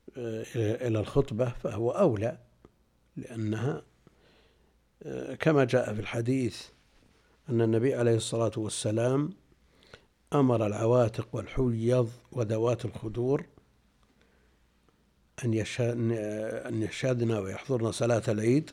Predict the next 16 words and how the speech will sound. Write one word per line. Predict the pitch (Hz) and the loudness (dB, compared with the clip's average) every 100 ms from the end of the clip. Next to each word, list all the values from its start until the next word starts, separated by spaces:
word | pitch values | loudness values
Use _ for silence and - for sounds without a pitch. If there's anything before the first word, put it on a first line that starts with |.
| - _ _ _ _ _ _ _ _ _ _ _ _ _ _ _ _ _ _ - | -18 _ _ _ _ _ _ _ _ _ _ _ _ _ _ _ _ _ _ -2
يشهدن | 120 - 143 123 | -2 2 2 4
الخير | 110 98 131 147 170 - - _ _ _ _ _ _ _ _ _ _ _ _ _ _ _ _ _ _ _ | 2 0 2 4 4 0 -14 _ _ _ _ _ _ _ _ _ _ _ _ _ _ _ _ _ _ _
ودعوة | 120 113 139 139 127 117 | 0 2 4 4 2 4
المسلمين، | 120 117 110 - 104 95 95 92 - _ | 2 2 0 -4 -6 -6 -8 -14 -20 _
يشهدن | - - 110 107 | -8 -4 0 0
الخير | 95 - 117 139 - | 0 2 4 2 0
ودعوة | 127 107 113 98 | -4 -2 -4 -4
المسلمين. | 104 95 87 - 98 104 | -4 -6 -8 -12 -12 -10
فشهود | - 127 - 127 165 120 | -4 -2 0 0 0 0
الخير | 104 131 117 104 | 0 0 0 -2
في | 104 | -8
الخطبة، | - 127 110 107 104 - _ _ | -6 -6 -4 -4 -4 -8 _ _
الصلاة | - - 107 110 110 - | -6 0 4 4 4 0
والخطبة | 101 - 127 117 107 104 - _ - - - _ - | -8 -4 -4 -4 -4 -6 -10 _ -20 -20 -20 _ -8
ودعوة | 120 107 107 110 123 123 120 117 117 | -2 0 0 -2 2 2 4 2 2
المسلمين، | 104 104 - 104 107 165 | 0 -2 -4 -4 -2 -2